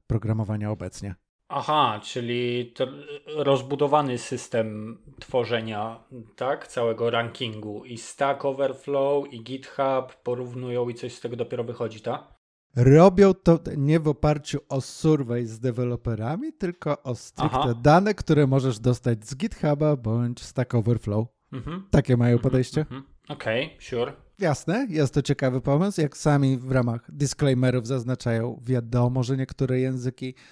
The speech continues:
Speaker 1: będą niżej w drabinie, bo mają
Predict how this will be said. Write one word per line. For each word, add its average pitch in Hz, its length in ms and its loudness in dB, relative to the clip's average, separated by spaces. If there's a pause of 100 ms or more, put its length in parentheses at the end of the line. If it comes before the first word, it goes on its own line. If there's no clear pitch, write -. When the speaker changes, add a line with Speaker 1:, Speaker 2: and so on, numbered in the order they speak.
(240)
Speaker 1:
będą 131 540 -2
niżej 139 340 -4
w 120 60 -10
drabinie, 127 520 -2
bo 120 500 -4
mają 117 540 0